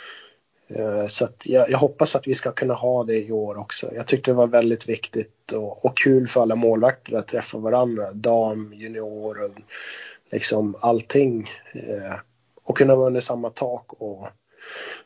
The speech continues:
prata om olika situationer. För det är väldigt anpassat på vi-, vilken nivå du är. Du kanske kan spela på ett helt annat sätt när du är i junior för att de kanske inte skjuter lika hårt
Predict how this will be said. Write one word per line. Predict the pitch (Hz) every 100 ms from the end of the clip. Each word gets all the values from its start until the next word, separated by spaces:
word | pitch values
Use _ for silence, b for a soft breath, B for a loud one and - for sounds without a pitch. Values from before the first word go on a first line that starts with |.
| -
prata | 180 165 175
om | 170
olika | 156 156
situationer. | 156 156 151 160 208 151
För | 120 131
det | 143
är | 185
väldigt | 180 156 156 _ - - _ _ _ _ _ _ -
anpassat | 160 156 139 - 135 - 147 -
på | 127
vi-, | 131 131
vilken | 135 139 139 135
nivå | 135 127 185 147 113 120 -
du | 123 120 147
är. | 147 110
Du | 113 131
kanske | 147 147
kan | 139 143
spela | - 135 127 139
på | - 127
ett | -
helt | 127 117 113
annat | 117 110
sätt | - 131 - _
när | 120
du | 117 117
är | 117 117
i |
junior | 113 113 113 120 135 123
för | - -
att | 104 _ _
de | 110
kanske | - 107 113
inte | -
skjuter | - 117 123 -
lika | 120 117
hårt | 110 113 113 -